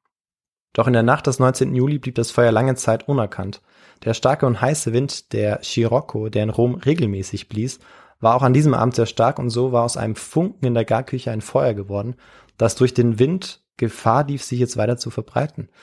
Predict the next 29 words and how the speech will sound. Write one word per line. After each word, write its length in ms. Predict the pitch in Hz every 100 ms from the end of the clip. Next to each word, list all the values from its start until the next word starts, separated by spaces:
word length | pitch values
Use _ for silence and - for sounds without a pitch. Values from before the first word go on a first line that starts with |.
| - _ _ _ -
Die 240 | 110 110
brennbaren 560 | - - 135 151 131 120
Waren, 200 | 113 175
die 100 | 139
sich 140 | 123
in 60 | 123
der 100 | 113
Nähe 200 | 110 135
befanden, 420 | 139 - 131 -
fingen 240 | - 147 151
dann 120 | 123
auch 120 | 120
sofort 380 | - 135 - 120
Feuer 420 | - 117 123 143
und 260 | 143 120 -
durch 140 | 123
den 180 | 120 117
Wind 200 | 143 165
wurden 160 | 127 120
die 40 |
Flammen 320 | - 127 143
auf 160 | 120 -
die 260 | 123 113 -
oberen 320 | 151 143 117
Ränge 260 | 113 131
des 240 | 113 117 -
Circus 320 | 131 123 117
Maximus 480 | 127 - 107 101 -
getragen. 440 | - - 98 101